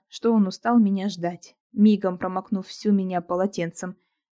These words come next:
Митчелл магией подсушил мои волосы и бережно перенёс на кровать. Опустился на неё рядом со мной и тихо произнёс: «Кэти,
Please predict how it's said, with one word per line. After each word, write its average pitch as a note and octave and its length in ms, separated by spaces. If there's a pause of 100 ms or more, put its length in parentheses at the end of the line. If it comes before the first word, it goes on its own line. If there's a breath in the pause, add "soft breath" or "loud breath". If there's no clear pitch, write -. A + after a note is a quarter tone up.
(100)
Митчелл G#3 380
магией A3 400
подсушил G#3+ 480
мои G3+ 240
волосы B3 540
и A3 60
бережно A3+ 480
перенёс G#3 480
на G#3+ 100
кровать. G3 460 (600)
Опустился G3+ 640
на F#3 80
неё F3+ 300
рядом F3+ 340
со - 180
мной A#3+ 280
и A3+ 140
тихо A3+ 360
произнёс: G3 680 (540)
«Кэти, E3+ 540